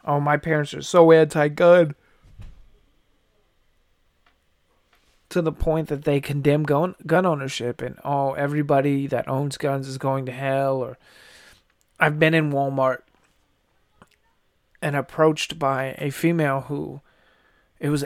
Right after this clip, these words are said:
eight o'clock in the morning. I was just trying to get my, my, my breakfast and go to work. Um, I was approached by a female who told me because I work at a gun club and because I'm, I'm into firearms and because I sell guns that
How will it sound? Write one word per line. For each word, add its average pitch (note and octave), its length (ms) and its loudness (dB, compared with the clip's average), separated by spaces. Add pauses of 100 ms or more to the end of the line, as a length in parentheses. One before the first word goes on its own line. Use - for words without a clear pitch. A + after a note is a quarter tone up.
(100)
eight D#3 140 -2
o'clock D3 300 -2
in C#3+ 60 -8
the C#3 60 -2
morning. B2+ 340 -4
I B2 60 -4
was B2+ 140 -6
just C#3 180 -12
trying C#3 180 -4
to C#3+ 60 -8
get C#3 200 -6
my, B2+ 200 -8
my, B2 300 -12 (320)
my C3 160 -10
breakfast C#3+ 440 -2
and C3+ 100 -6
go C3+ 60 0
to C3+ 60 -2
work. D#3+ 380 4 (880)
Um, D3 460 -10 (760)
I - 80 -6
was D3+ 160 -2
approached D3+ 440 -4
by C3+ 140 -2
a C3+ 40 -4
female C3+ 360 -6
who C3+ 120 -12
told C3 220 -6
me C3+ 140 -6
because C3 340 -4
I C3+ 100 0
work C3+ 280 -2
at C3+ 140 -2
a C3 40 -4
gun C#3 260 -2
club C3+ 360 2
and C3 160 -8
because B2+ 300 -8
I'm, B2 400 -14
I'm C3+ 160 -6
into C3+ 180 -8
firearms C3 560 -4
and C3 80 -12
because C3 300 -8
I B2 60 -12
sell C#3 220 -4
guns C#3+ 380 -2
that B2+ 240 0